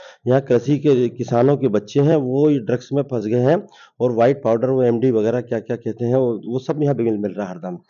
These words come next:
तो दुर्भाग्य ऐसा जनप्रतिनिधि है जो कंट्रोल नहीं कर पा रहा। इनकी पुलिस क्या कर रही है, इनका प्रशासन क्या कर रहा है, ये अगर सब चीज़ें बिगड़-, मतलब गांजा, अफीम, ये तो सब दूर,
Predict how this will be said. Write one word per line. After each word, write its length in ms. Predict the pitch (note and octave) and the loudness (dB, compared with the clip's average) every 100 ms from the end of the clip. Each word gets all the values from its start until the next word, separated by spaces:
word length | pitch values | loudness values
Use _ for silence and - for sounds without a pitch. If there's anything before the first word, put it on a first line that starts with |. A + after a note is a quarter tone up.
| - _ | -20 _
तो 80 | - | -6
दुर्भाग्य 600 | G#2 G#2 G#2 C3+ C#3+ F3 | 0 2 4 2 4 4
ऐसा 140 | D3 D#3+ | 4 4
जनप्रतिनिधि 680 | B2 A#2 B2+ C3 B2+ C3+ | 2 2 0 0 0 2
है 180 | D3+ F3+ - - _ | 2 0 -6 -20 _
जो 160 | A#2+ C#3+ | 2 2
कंट्रोल 400 | A#2 G#2+ A2+ C#3+ | 2 0 2 4
नहीं 140 | C#3+ | 4
कर 160 | A2+ G#2+ | 2 0
पा 180 | - A2+ | 0 0
रहा। 160 | C#3 | 2
इनकी 220 | C#3+ A#2+ | 0 -4
पुलिस 300 | A2+ A2+ B2+ | -6 -2 -4
क्या 140 | B2 D3+ | 0 -2
कर 180 | D#3 G2+ | -2 -4
रही 140 | A#2 | -4
है, 60 | A2 | -2
इनका 120 | B2 | -4
प्रशासन 360 | G#2 A2+ A#2+ | -4 -6 -6
क्या 200 | C#3+ E3 | -6 -6
कर 180 | D#3+ - | -4 -4
रहा 140 | G#2 G#2+ | -2 -2
है, 60 | |
ये 80 | A2+ | -2
अगर 140 | A2 | -4
सब 200 | A2 A#2 - | -8 -12 -12
चीज़ें 220 | A2 A2 | -8 -6
बिगड़-, 680 | G2+ A2 - - - - B2 | -8 -14 -20 -20 -14 -4 0
मतलब 420 | C3 C#3+ A#2 A2+ | 2 0 0 -2
गांजा, 400 | G#2 G#2+ B2 C#3+ | 0 2 4 4
अफीम, 680 | B2+ G#2 - C#3 C#3 C3+ A2 | 2 -4 0 0 0 -4 -4
ये 80 | B2+ | 0
तो 140 | C#3+ | 0
सब 100 | C#3+ | -2
दूर, 220 | B2+ C3+ | -4 -4